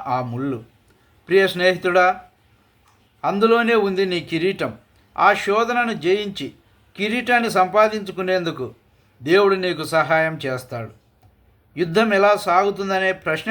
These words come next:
లేదు, ఎంతసేపు జరుగుతుందనే భయం లేదు. చాలించుకోకు, పోరాడుతూనే ఉండు.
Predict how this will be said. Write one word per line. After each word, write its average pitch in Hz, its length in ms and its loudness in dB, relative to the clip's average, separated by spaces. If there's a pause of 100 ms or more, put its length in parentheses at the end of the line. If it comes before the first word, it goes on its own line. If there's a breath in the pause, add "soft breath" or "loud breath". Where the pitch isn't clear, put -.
(140)
లేదు, 170 240 0 (720)
ఎంతసేపు 220 560 -2 (120)
జరుగుతుందనే 202 680 2 (140)
భయం 151 260 0 (120)
లేదు. 123 200 -4 (640)
చాలించుకోకు, 202 880 0 (500)
పోరాడుతూనే 196 760 2 (160)
ఉండు. 139 200 -4